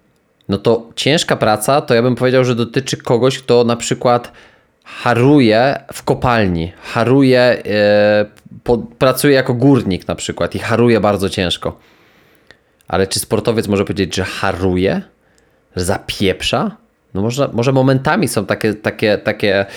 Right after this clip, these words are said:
e, elementy treningu, w których faktycznie trzeba harować, trzeba zapieprzać i trzeba przechodzić przez męki na przykład jakichś biegów, jakichś ćwiczeń, siłowni i tak dalej. Są pewnie takie momenty, które fizycznie są bardzo trudne dla nas.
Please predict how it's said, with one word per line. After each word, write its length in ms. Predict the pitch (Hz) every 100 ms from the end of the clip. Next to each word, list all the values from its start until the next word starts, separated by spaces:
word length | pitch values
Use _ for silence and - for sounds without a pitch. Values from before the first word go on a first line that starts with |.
| - -
e, 300 | - 101 -
elementy 560 | 117 113 143 202 208 101
treningu, 520 | 98 101 98 92 95
w 60 | -
których 240 | 101 95
faktycznie 460 | 101 101 107 - 98
trzeba 280 | - 95
harować, 520 | 92 107 98 104 107 104
trzeba 220 | 90 95
zapieprzać 800 | 95 - - 110 - 120 107 -
i 40 |
trzeba 320 | - 107 110 107 -
przechodzić 400 | - 110 110 110
przez 260 | 110 104 - - -
męki 480 | 107 123 135 131 117
na 100 | 110
przykład 300 | - 117 -
jakichś 260 | 101 95
biegów, 460 | 87 104 117 98 98
jakichś 240 | 90 -
ćwiczeń, 560 | - - 131 131 110 98 - - - - -
siłowni 760 | - 120 113 135 123 107 101 - -
i 40 |
tak 160 | 113 107
dalej. 220 | 131 107
Są 140 | 156
pewnie 240 | 156 156 156
takie 200 | 147 139
momenty, 360 | 131 160 170 117
które 180 | 113
fizycznie 600 | 107 101 101 135 - 107 131
są 180 | 135
bardzo 280 | 120 123 131
trudne 600 | 139 196 247 165 92 78 90 -
dla 220 | 87 87
nas. 340 | 78 - -